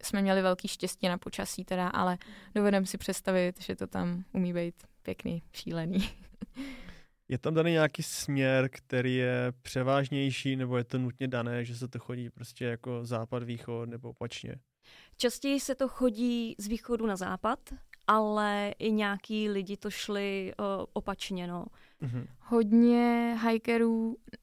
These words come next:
Speaker 1: nebo jako málo hikerů to jde opravdu kontinuálně v jednom směru, že vlastně ať už kvůli počasí, nebo kvůli permitům, anebo kvůli, a, požárům, vlastně
Speaker 2: Mhm.
Speaker 1: přeskakujou a vracejí se, nebo jsou to jako flip-flopujou, tak aby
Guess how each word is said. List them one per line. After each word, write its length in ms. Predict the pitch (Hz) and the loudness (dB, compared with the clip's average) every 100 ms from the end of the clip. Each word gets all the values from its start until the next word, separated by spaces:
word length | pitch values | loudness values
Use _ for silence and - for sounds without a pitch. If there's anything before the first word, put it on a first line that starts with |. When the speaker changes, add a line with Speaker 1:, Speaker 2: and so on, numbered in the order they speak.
| - | 0
Speaker 1:
nebo 180 | 220 226 | 2 4
jako 180 | 220 | 6
málo 420 | 233 220 220 247 247 | 8 8 8 8 6
hikerů 480 | 214 220 240 233 | 4 2 2 2
to 160 | 226 226 | 2 2
jde 260 | 208 220 220 | 2 2 2
opravdu 760 | 208 214 214 208 214 214 214 - | 0 2 2 0 0 0 -2 0
kontinuálně 880 | 214 214 220 214 214 214 214 214 | 2 4 4 4 6 6 6 4
v 60 | 202 | 4
jednom 360 | 202 196 208 214 | 2 4 4 4
směru, 480 | - 196 185 196 254 - | 2 0 0 -2 -6 -8
že 140 | 202 | -4
vlastně 420 | 208 202 - 202 208 - - - - | -2 -2 0 -2 -2 -8 -20 -20 -6
ať 160 | - 214 | -2 0
už 120 | 240 | -2
kvůli 200 | - 233 | 2 2
počasí, 680 | 220 208 - 220 - 233 269 - | 2 0 -2 -2 0 -2 0 4
nebo 240 | 220 220 | 4 4
kvůli 200 | 226 240 | 2 2
permitům, 560 | 240 220 208 202 190 196 | 4 4 4 2 -2 0
anebo 560 | 214 208 208 202 208 202 | 4 6 6 4 2 2
kvůli, 580 | - 214 202 196 196 196 - - - | 0 2 4 4 2 -2 -6 -12 -8
a, 100 | 202 | -2
požárům, 760 | 214 214 202 185 175 175 208 254 - | 2 6 6 4 0 -2 -4 -6 -4
vlastně 240 | 202 - 208 | -4 0 -2
Speaker 2:
Mhm. 40 | |
Speaker 1:
přeskakujou 640 | - 208 - 214 - 202 196 | -2 -4 0 -2 2 2 2
a 60 | |
vracejí 440 | 202 202 196 208 208 | 2 2 2 0 0
se, 180 | - 196 | 0 0
nebo 180 | 190 | 0
jsou 200 | 196 196 | -2 -4
to 100 | 196 | -2
jako 260 | 208 208 202 - - - | -2 0 -4 -4 -16 -4
flip-flopujou, 680 | 214 214 - 220 226 220 214 | 0 0 2 2 4 6 6
tak 200 | 214 214 | 2 0
aby 280 | 202 208 214 | 0 2 0